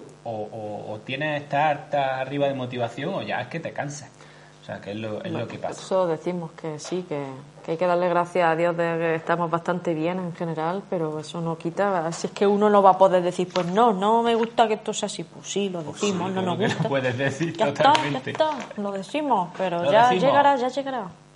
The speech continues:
Speaker 1: Puto covid. Pues eso, <laughs> como es nuestro podcast, podemos decir lo que queramos. Bueno,
Speaker 2: Pues
Speaker 1: nuestro
Speaker 2: ya te ha baneado YouTube, tú.
Speaker 1: ¿Ah, sí? No, no creo. <laughs> Para lo que nos pagan.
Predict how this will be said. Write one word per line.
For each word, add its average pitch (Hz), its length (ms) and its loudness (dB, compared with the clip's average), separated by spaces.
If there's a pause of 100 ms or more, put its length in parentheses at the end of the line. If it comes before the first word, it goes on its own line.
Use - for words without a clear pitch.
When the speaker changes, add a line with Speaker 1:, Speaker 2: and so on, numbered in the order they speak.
Speaker 1:
Puto 190 340 -4
covid. 151 300 -4 (320)
Pues - 320 6
eso, 440 680 6
<laughs> - 20 -10
como 269 220 4
es 160 60 0
nuestro 156 280 -2
podcast, 165 400 -6
podemos 135 240 -8
decir 127 160 -6
lo 113 60 -8
que 110 80 -6
queramos. 120 320 -6
Bueno, - 160 -2
Speaker 2:
Pues 202 180 4
Speaker 1:
nuestro 190 180 0
Speaker 2:
ya 220 140 6
te 254 160 2
ha 247 120 10
baneado 240 520 8
YouTube, 220 460 -2
tú. 226 100 -8
Speaker 1:
¿Ah, - 80 0
sí? 208 240 -4 (160)
No, 92 300 -4
no 104 120 -8
creo. 104 220 -8 (340)
<laughs> 277 360 -4
Para 120 140 0
lo 120 40 -6
que 123 80 -4
nos 120 120 -4
pagan. 147 340 -6